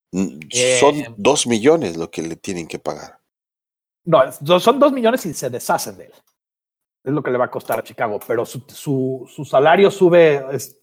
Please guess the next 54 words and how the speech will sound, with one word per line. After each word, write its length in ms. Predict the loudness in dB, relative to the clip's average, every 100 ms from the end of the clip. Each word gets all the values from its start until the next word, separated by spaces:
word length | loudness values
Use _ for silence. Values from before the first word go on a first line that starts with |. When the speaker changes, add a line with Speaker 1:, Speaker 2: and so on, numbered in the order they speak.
| _
Speaker 2:
también 360 | -4 -2 -2 -4
está 260 | -4 -6
como 160 | -6 -10
en 80 | -12
quince, 320 | -14 -10 -8
dieciséis 340 | -8 -6 -8
millones 340 | -6 -8 -10 -10
si 140 | -12
se 140 | -10 -4
quedan 240 | -4 -4
con 140 | -8
él. 100 | -20 _ _
Pero 280 | 4 6 6
de 140 | 4 4
acuerdo, 260 | 4 4
si 120 | 0
sale 220 | 2 4 6
dos 120 | 4
millones 240 | 2 0 4
de 80 |
dólares, 360 | 6 6 4 2
me 100 | -4
quedo 200 | -6 -6
con 120 | 0
él, 120 | 0
si 100 | 0
vale 240 | -4 -6 -8
catorce, 400 | -12 -10 -10 -12 _ _ _
me 120 | _ -20
deshago 300 | -18 -16 -16
de 120 | -18
él. 60 | -6
Así 240 | -4 0 0
de 80 |
Speaker 1:
No, 80 | 0
Speaker 2:
sencillo. 400 | -2 -8 _ -8
Speaker 1:
no, 160 | 0 2 2 4
por 140 | 2
supuesto. 460 | 2 2 2 2 2
Speaker 2:
<laughs> 1300 | 0 -4 -6 -12 -8 -10 -10 -12 -12 -14 -18 -16
Creo 180 | 4 6
Speaker 1:
No, 40 |
Speaker 2:
que 60 | 8
Speaker 1:
en 60 | 6
Speaker 2:
de 60 |
Speaker 1:
eso 40 | 6
Speaker 2:
eso 80 |
Speaker 1:
estamos 360 | 6 6 6 6
de 120 | 2
Speaker 2:
todos 160 | 2 2
estamos 240 | 2 0
Speaker 1:
acuerdo. 260 | -4 -10
Speaker 2:
de 60 |
acuerdo. 20 | -16